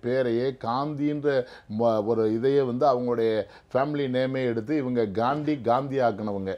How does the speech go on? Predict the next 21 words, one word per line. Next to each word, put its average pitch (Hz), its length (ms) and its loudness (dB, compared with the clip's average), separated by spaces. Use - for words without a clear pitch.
இல்ல, 139 300 2
சொல்லணும்ல 156 480 0
நானு. 110 360 -2
அதனால 131 380 2
காந்திக்கு 143 640 -2
இவங்க 127 240 -2
ஒண்ணும் 127 260 -4
பெரிய, 127 340 0
காந்தியை 131 400 0
பத்தி 117 200 -6
இவங்க, 120 380 0
அ, 120 220 2
புகழ்றதோ, 131 520 0
நாங்க 127 260 -2
இகழ்றதுங்கெல்லாம் 123 800 -2
இவங்க 127 260 -2
கருத்தை 123 340 -2
நாங்க 120 240 0
ஏத்துக்க 120 360 0
தயாரா 117 340 4
இல்ல. 101 320 -2